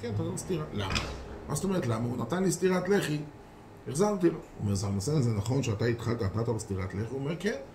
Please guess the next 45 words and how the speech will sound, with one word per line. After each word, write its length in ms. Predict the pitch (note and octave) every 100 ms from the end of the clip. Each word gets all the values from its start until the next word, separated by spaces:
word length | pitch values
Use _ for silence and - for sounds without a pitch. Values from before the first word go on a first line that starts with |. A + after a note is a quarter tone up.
| -
"אז 80 | G#2+
מה 100 | A#2
אתה 140 | C3
בוכה?" 260 | A#2 G2+ G2
הוא 560 | - - - - -
אומר, 120 | F#3 F3
"נתתי 120 | G3+
לו 100 | F#3+
סטירה 340 | - D#3 D3
אחת, 200 | C3+ C#3+
הוא 80 | B2+
החזיר 200 | A2+ A#2+
לי 80 | A#2
שתיים." 280 | - D#2 D2+ D2+ - - - - - - -
שאל 220 | - -
אותו, 220 | G#2 G2+ G2+ F#2+ F#2 - - - - - G2+
"למה 120 | G#2+ E2+
מגיע 180 | E2+ G2
לו 120 | F2+
שתיים?" 200 | - G2+
הוא 80 | A2
אומר, 120 | C#3
"תראה, 140 | F#3+
מגיע 260 | A3 D#3 F3+
לו 120 | D3
שתיים. 200 | - G2
קודם 200 | A#2+ F#3 E3
כל 120 | C3+
נתן 200 | B2 C3
לי 60 |
סטירה, 360 | A#2 - G2 G#2+ A2+ - - -
מגיע 260 | G#2 A#2+
לו 120 | A2
סטירה 240 | G#2+ A#2 A2+
מעיקר 340 | G#2+ A#2 G#2
הדין, 280 | G#2 C#3+ C3 A#2
כולם 340 | D3 A#2+ A2+
לא 40 |
הפליגו. 260 | G2+ F2 E2 - - - -
שנית, 540 | - - D3 G#3 G3+ -
הוא 160 | D#3
נתן 200 | C3 E3+
לי 80 | F3+
סטירה 300 | D#3+ D#3 D#3+
ומזיסט. 500 | D#3+ C#3+ A#2 G#2 -